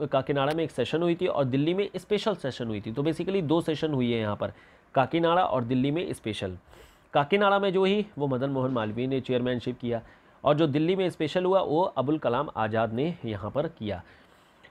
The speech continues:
डिक्लेरेशन हुई थी स्वराज पार्टी की कब? नाइनटीन ट्वेंटी टू में, ट्वेंटी थ्री में बन करके तैयार हो गई। चलो भाई इलेक्शन लड़ा जाएगा। अब यहाँ पर जा करके प्रोविंशियल इलेक्शन लड़ना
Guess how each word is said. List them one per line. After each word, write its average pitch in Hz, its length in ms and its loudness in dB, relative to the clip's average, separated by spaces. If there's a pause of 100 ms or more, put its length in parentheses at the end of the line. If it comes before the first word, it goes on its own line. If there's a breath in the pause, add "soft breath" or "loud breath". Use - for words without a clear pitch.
(140)
डिक्लेरेशन 180 580 4
हुई 208 120 4
थी 202 100 2
स्वराज 180 300 4
पार्टी 180 320 2
की 180 120 -4
कब? 196 280 2 (120)
नाइनटीन 143 400 0
ट्वेंटी 135 220 0
टू 151 160 -2
में, 151 180 -2 (300 loud breath)
ट्वेंटी 208 280 4
थ्री 190 160 2
में 180 140 2
बन 147 140 2
करके 135 240 -2
तैयार 123 380 2
हो 131 100 -2
गई। 123 140 0
चलो 175 240 2
भाई 170 100 2
इलेक्शन 135 320 -2
लड़ा 147 220 2
जाएगा। 123 300 -2
अब 131 220 -4
यहाँ 143 260 0
पर 135 140 0
जा 123 140 0
करके 127 280 -4
प्रोविंशियल 127 500 -2
इलेक्शन 120 300 -2
लड़ना 123 400 -2